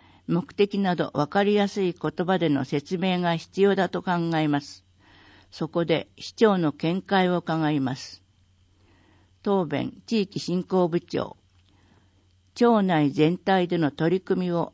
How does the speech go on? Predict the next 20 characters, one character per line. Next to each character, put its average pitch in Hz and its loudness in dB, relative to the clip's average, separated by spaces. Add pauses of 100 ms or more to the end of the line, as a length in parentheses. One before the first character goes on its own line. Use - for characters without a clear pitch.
洗 175 4
い 170 2
出 165 2
し、 - -10 (420)
ゴ 160 0
ミ 208 4
問 202 2
題 147 2
の 139 -2 (140)
広 196 2
報 202 0
活 190 -2
動 143 0
も 131 -4
検 143 -2
討。 - -6 (1040)
答 185 -2
弁、 143 -2
市 - -12
長。 185 2